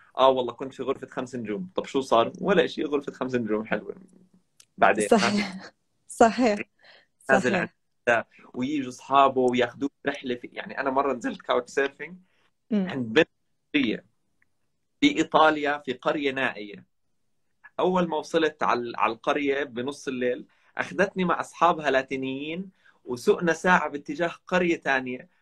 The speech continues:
Speaker 1: ولقينا كانوا رايحين على، على مطعم عامل هيك، آه، ليلة موسيقى لاتينية، وحضرنا حفل.
Speaker 2: مم.
Speaker 1: بالنسبة هاي مستحيل تصير لواحد عم بنزل بفندق.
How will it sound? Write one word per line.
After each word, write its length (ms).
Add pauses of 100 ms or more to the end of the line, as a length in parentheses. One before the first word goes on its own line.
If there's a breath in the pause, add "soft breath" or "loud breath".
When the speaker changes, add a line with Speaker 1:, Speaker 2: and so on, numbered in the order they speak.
(180)
Speaker 1:
ولقينا 920
كانوا 300
رايحين 380
على، 220
على 320
مطعم 480
عامل 380
هيك، 300 (720)
آه، 260
ليلة 360
موسيقى 420
لاتينية، 520
وحضرنا 480
حفل. 280
Speaker 2:
مم. 320
Speaker 1:
بالنسبة 220 (720)
هاي 80
مستحيل 440
تصير 200
لواحد 320
عم 160
بنزل 240
بفندق. 420